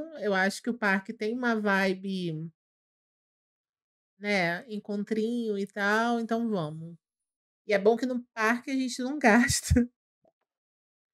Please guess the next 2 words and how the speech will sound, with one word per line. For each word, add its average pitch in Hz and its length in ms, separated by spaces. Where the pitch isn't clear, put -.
Chegamos, 226 1040
olha. 196 920